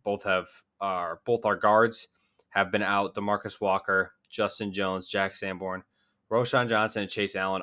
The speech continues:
all have been kind of just, you know, sitting out a little bit.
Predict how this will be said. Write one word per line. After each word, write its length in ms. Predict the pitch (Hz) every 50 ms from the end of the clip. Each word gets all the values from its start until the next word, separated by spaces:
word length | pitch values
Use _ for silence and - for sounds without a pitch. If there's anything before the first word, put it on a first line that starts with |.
| -
all 200 | - 98 101 104 101
have 220 | 98 95 92 87
been 300 | 82 92 90 90 92 90 - _ _ _ _ _ _ _ _ _ _
kind 140 | - 104 95
of 80 | 101 92
just, 160 | 95 92 - _ _ _ _ _ _ _ _ _ _ _ _ _ -
you 100 | 131 120
know, 200 | 107 101 98 - - _ _ _ _ _ _ _ _ _ _ _ -
sitting 340 | - - - 156 127 117 113
out 160 | 107 107 104
a 20 | 104
little 140 | 104 104
bit. 240 | 101 101 104 104 -